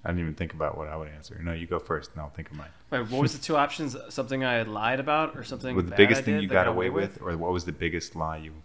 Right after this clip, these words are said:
Speaker 1: you
Speaker 2: Oh my God,
Speaker 1: you
Speaker 2: got away
Speaker 1: had?
Speaker 2: with? I don't think I got, I got caught all the time.
Speaker 1: <laughs>
Speaker 2: Uh, biggest thing I lied about? I feel like I embellished a lot of stuff all the time because I went to a new state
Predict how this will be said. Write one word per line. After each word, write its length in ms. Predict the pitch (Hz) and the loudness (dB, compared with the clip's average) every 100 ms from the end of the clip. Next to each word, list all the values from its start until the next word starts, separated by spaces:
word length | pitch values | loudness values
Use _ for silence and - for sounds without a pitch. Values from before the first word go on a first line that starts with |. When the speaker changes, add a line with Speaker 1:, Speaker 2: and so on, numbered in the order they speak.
| - - | -20 -16
Speaker 1:
you 340 | 98 78 76 76 - - | -8 -6 -8 -14 -20 -20
Speaker 2:
Oh 60 | |
my 260 | - - - | -20 -20 -14
God, 300 | 117 123 - | -10 -8 -6
Speaker 1:
you 100 | - | -6
Speaker 2:
got 100 | 117 104 | -6 -10
away 180 | 90 117 | -14 -8
Speaker 1:
had? 180 | 143 - | -8 -8
Speaker 2:
with? 240 | 123 - - - | -10 -16 -20 -14
I 120 | 135 | -8
don't 180 | 180 131 | -6 -4
think 140 | 123 | -4
I 100 | 113 | -4
got, 360 | 110 113 123 - - - - - - 143 | -4 -4 -6 -10 -20 -20 -20 -20 -20 -10
I 40 | |
got 220 | 165 110 | -8 -8
caught 300 | - 127 135 | -6 -2 -2
all 180 | 110 113 | -2 -6
the 60 | 113 | -4
time. 360 | 120 123 107 - - - - - - - | -4 -4 -8 -16 -20 -20 -20 -20 -20 -8
Speaker 1:
<laughs> 480 | - - - - - | -8 -6 -10 -10 -4
Speaker 2:
Uh, 540 | 131 127 120 110 104 - - - - - - - - - - - - | 0 2 2 0 -4 -12 -20 -20 -20 -20 -20 -20 -20 -20 -20 -20 -14
biggest 240 | 135 135 - | -10 -6 -4
thing 80 | 165 | -2
I 120 | 120 | -2
lied 340 | 107 104 131 | -4 -6 -6
about? 380 | 160 185 196 190 - - - - - - - - - - - - - - - | -4 -4 -6 -8 -18 -20 -20 -20 -20 -20 -20 -20 -20 -20 -20 -20 -20 -14 -6
I 80 | 139 | -4
feel 180 | 208 | -2
like 60 | 220 | 2
I 160 | 160 135 | 2 2
embellished 720 | 107 120 131 127 117 - - | -2 0 2 2 0 -8 -4
a 60 | |
lot 160 | 117 110 | -2 -2
of 80 | 107 | -4
stuff 460 | - 110 107 - - | -6 -6 -6 -10 -8
all 100 | 117 110 | -6 -6
the 60 | |
time 300 | 117 107 120 | -4 -2 -2
because 180 | 131 117 | -4 -2
I 80 | 117 | -2
went 180 | 117 117 | -2 -2
to 120 | 120 | -4
a 60 | |
new 160 | 110 117 | -4 -4
state 640 | 117 - - 110 123 113 | -6 -10 -8 -4 -4 -6